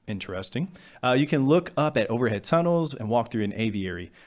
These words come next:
Now, what's gonna be very modern about this place is when you walk inside of the Welcome Center,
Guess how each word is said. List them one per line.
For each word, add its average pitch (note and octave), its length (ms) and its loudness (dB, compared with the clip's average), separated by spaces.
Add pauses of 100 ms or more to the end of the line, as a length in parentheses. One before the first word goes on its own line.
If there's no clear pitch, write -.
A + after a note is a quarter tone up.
(120)
Now, A2 180 0
what's A2 160 -4
gonna A#2 200 -4
be G#2 360 -4
very A2+ 280 -2
modern B2 360 2
about C3 260 -2
this C3 140 -4
place C3+ 360 0
is G2+ 100 -6
when A2 140 -2
you G#2+ 100 -2
walk B2 380 0
inside A2+ 720 -2
of G#2 100 -8
the G#2 60 -4
Welcome B2 420 2
Center, G#2 340 -2